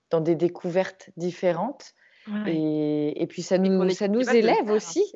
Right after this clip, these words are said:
Speaker 1: Oui, c'est ça,
Speaker 2: C'est
Speaker 1: qu'on est
Speaker 2: ça.
Speaker 1: capable de le faire et, et que,
Speaker 2: Ouais.
Speaker 1: heu, justement, c'est le côté rigide qui, heu, on pense souvent que le côté rigide nous rassure, sauf qu'en fait, heu,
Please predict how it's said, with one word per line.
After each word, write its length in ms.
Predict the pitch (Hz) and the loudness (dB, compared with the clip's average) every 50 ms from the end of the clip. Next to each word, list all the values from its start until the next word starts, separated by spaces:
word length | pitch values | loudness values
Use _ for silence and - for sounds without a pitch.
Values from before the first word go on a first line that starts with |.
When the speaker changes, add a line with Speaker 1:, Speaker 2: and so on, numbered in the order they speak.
| - - | -8 -4
Speaker 1:
Oui, 180 | 214 254 370 - | 0 0 0 0
c'est 120 | - 208 | -2 -4
ça, 120 | - 294 | -2 -2
Speaker 2:
C'est 60 | - - | -2 -2
Speaker 1:
qu'on 140 | - 190 175 | -2 -2 -4
est 60 | 170 | -2
Speaker 2:
ça. 20 | |
Speaker 1:
capable 320 | - 185 170 175 202 208 196 | -2 -2 -2 -2 -2 -4 -4
de 100 | 175 175 | -4 -6
le 80 | 165 151 | -6 -8
faire 480 | - - _ - 196 233 285 330 226 185 | -12 -20 _ -6 -4 -2 -2 -2 -2 -2
et, 120 | 165 - - - - - - - - _ - | -4 -6 -8 -14 -20 -20 -20 -20 -18 _ -4
et 200 | - 170 160 220 | -4 -2 -2 -2
que, 140 | 214 208 | -2 -2
Speaker 2:
Ouais. 80 | 196 214 220 208 180 165 160 | 0 0 2 2 2 2 2
Speaker 1:
heu, 20 | |
justement, 460 | 165 156 175 170 - - 196 220 277 | 0 -4 -10 -10 -8 -6 -4 -4 -4
c'est 160 | 269 - - 196 | -4 -4 -4 -2
le 100 | 185 180 | -2 -2
côté 340 | - 190 180 - 202 208 | -2 -4 -4 0 0 0
rigide 640 | 202 156 190 226 233 208 185 185 233 311 277 220 - - _ _ - - - - - - _ _ _ _ _ - - _ | 0 0 0 0 2 0 0 0 -2 0 0 0 -2 -4 _ _ -20 -20 -20 -20 -20 -20 _ _ _ _ _ -20 -20 _
qui, 500 | - - - 233 247 247 254 247 226 202 - - | -14 -8 -4 -2 -2 0 0 -2 -2 -4 -2 -2
heu, 240 | 175 165 160 160 165 - | 0 0 0 -2 -2 -2
on 140 | 202 196 | -4 -4
pense 400 | 190 226 262 262 254 - - - - | 0 0 0 0 0 -2 -8 -10 -10
souvent 360 | - - - 247 247 285 302 | -8 -6 -4 -2 -2 -2 0
que 120 | - 240 | 0 0
le 80 | 220 196 | 0 0
côté 260 | - 214 208 226 233 | -2 -2 0 2 2
rigide 640 | 208 180 220 226 208 185 196 226 240 214 190 - - | 2 2 0 0 0 0 0 -2 0 0 0 -2 -2
nous 180 | 175 185 185 185 | -2 -2 -2 0
rassure, 600 | 180 - 175 175 - - - - 320 370 - - _ _ - - - - _ | 0 0 -2 -2 -2 -6 -4 -2 -2 -2 -4 -6 _ _ -20 -20 -20 -20 _
sauf 320 | - - - 208 190 196 - | -12 -4 -2 -2 -2 -2 -4
qu'en 200 | - 190 175 175 | -6 -4 -4 -4
fait, 400 | - - 254 277 277 - - 220 | -2 -2 -2 -2 -4 -4 -2 0
heu, 300 | 185 180 175 170 170 | 2 4 4 4 4